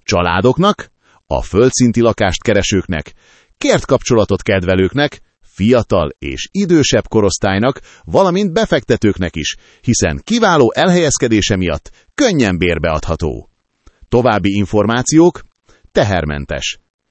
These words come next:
Gyorsan birtokba vehető. A berendezés megbeszélés tárgyát képezi. Energetikai tanúsítvány folyamatban.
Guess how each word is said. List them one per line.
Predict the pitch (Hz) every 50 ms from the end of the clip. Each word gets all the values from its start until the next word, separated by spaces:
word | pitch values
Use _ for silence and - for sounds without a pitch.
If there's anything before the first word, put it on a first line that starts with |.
| _ _
Gyorsan | - 202 254 233 156 - - 113 98 90
birtokba | 85 90 90 - 98 92 82 85 85
vehető. | 85 80 82 87 - 90 73 62 50 50 _ _ _ _ _ _ _ _ _ _ _ _ _
A | 101 98 82 71
berendezés | 67 78 - 185 214 208 185 170 147 135 110 104 101 90 82 - - - _
megbeszélés | - 104 139 208 226 151 113 104 - - 90 82 80 76 -
tárgyát | - - 78 82 78 78 73 78 -
képezi. | - 90 80 - 90 80 71 71 58 - - _ _ _ _ _ _ _ _ _ _
Energetikai | - 156 196 220 208 190 180 180 - 170 143 151 139 131
tanúsítvány | 117 - 180 190 190 175 - - 139 - - 123 104 98 90 85 - _ _
folyamatban. | _ - 220 131 101 85 76 76 71 65 67 71 64 - 50